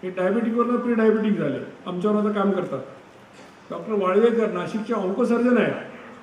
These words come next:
हे सगळ्यांचे मोबाईल नंबर तुम्हाला मिळू शकतात.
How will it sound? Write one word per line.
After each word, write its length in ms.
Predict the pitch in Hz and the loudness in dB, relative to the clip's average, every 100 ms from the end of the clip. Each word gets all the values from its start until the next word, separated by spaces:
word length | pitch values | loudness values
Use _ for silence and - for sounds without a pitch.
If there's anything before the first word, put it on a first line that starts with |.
| - - - - - - | -20 -20 -20 -20 -12 -2
हे 100 | 226 | -2
सगळ्यांचे 800 | - 202 202 240 269 262 277 277 | 0 -2 2 4 4 4 4 4
मोबाईल 380 | 214 202 247 | 4 4 4
नंबर 420 | 247 220 226 240 247 - - - - - - - - | 2 2 4 2 2 -2 -10 -16 -20 -20 -20 -16 -4
तुम्हाला 220 | 208 220 | 0 2
मिळू 220 | 208 214 | 6 6
शकतात. 380 | 202 196 - - | 6 2 -4 -10